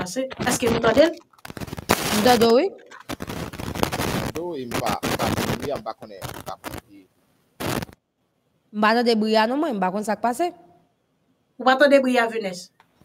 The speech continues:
Speaker 3: Non, non, m pa tande bri a.
Speaker 1: Yo, laissez-moi te débrouiller.
Speaker 2: Bon, moun ki di l tande l tou, wi, men, m'a tande, mwen.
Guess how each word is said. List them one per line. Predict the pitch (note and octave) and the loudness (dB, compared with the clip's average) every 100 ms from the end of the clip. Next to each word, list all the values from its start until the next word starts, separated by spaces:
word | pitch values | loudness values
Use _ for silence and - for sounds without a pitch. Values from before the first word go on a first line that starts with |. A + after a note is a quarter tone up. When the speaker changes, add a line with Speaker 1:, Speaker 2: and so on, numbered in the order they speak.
| - | -10
Speaker 3:
Non, | D3+ | -8
non, | B2+ A#2 | -6 -6
m | |
pa | A2+ | -8
tande | A2+ G#2+ | -8 -12
bri | G2+ | -10
a. | - - - - - - - - - - - - _ - _ | -10 -10 -8 -10 -8 -6 -6 -6 -12 -14 -18 -18 _ -20 _
Speaker 1:
Yo, | A3+ | -2
laissez-moi | G#3+ G#3+ G3 G3 | -2 -2 -6 -6
te | G3+ | -6
débrouiller. | F#3+ F#3+ A#3+ D#4 D#4+ - _ - - - _ _ _ _ - - _ _ _ - _ - - - _ _ - _ - - _ _ _ _ - - - _ _ _ _ _ - - _ - - - - F#3 | -6 -4 -2 -2 -4 -12 _ -16 -14 -16 _ _ _ _ -20 -20 _ _ _ -20 _ -20 -20 -20 _ _ -20 _ -20 -20 _ _ _ _ -2 -2 -6 _ _ _ _ _ -20 -20 _ -10 -8 -10 -8 2
Speaker 2:
Bon, | C4 | 4
moun | C4 A#3 | 6 2
ki | A#3 G3 | 0 0
di | |
l | G#3+ | 0
tande | G#3+ G#3+ G3+ | 2 4 2
l | |
tou, | G3 G3+ B3+ | 2 -2 0
wi, | |
men, | B3 F3+ - _ _ _ | -2 -4 -10 _ _ _
m'a | F#3+ F#3+ | -2 0
tande, | G3 G3 A#3 | 0 0 0
mwen. | A#3+ F#3+ | -2 -4